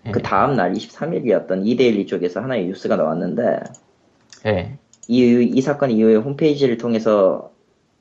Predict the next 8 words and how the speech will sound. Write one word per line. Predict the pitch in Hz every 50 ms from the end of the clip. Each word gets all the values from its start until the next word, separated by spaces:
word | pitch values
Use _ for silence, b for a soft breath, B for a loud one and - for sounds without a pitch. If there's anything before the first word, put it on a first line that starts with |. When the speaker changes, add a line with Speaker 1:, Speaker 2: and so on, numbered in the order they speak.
| _ _ -
Speaker 2:
해명을 | - 165 175 170 156 151 151
했어요. | 143 147 147 139 156 147 107 85 82 -
백이십삼억 | - 95 98 107 - - - - 120 120 123 117
원의 | 107 101 90 87
불법 | - 107 - - 110 -
편취 | - 127 117 - -
사건에 | - 113 - 113 98 95 87
대해서. | 87 85 82 - 82 85 - -